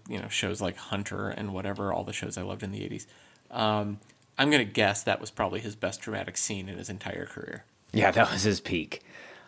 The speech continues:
Speaker 2: Um, let's go to The Big Chill. Every good sports movie has the, you know, the chill moment, thing that makes the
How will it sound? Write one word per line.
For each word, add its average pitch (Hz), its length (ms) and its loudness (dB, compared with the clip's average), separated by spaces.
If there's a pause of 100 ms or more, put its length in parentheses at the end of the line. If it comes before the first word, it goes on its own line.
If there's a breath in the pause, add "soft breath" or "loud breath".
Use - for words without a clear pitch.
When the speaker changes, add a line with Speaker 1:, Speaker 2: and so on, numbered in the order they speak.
(160 loud breath)
Speaker 2:
Um, - 340 8
let's 127 240 8
go 175 160 12
to 165 80 12
The 131 80 10
Big 107 320 8
Chill. 101 400 10
Every 131 440 10
good 117 260 10
sports 104 420 4
movie 101 300 6
has 90 400 4
the, 87 100 -2
you 92 140 2
know, 85 60 2
the 87 100 2
chill 120 320 10
moment, 101 600 8
thing 101 180 8
that 95 80 4
makes 95 220 4
the 90 180 4